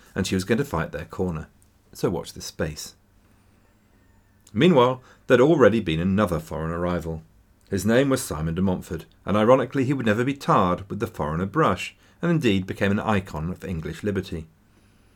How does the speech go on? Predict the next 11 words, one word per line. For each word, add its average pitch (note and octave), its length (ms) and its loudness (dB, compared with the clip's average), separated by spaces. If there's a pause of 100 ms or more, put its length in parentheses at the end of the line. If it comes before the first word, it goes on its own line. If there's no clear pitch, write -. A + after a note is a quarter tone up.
(520)
You B2+ 100 0
remember D#3+ 200 6
the C#3 220 4
Albigensian A2 600 0
Crusades A#2 520 0
we G#2 60 -6
talked F#2+ 280 -6
about F2+ 180 -8
a F#2 40 -10
while E2+ 200 -2
ago? F#2 340 0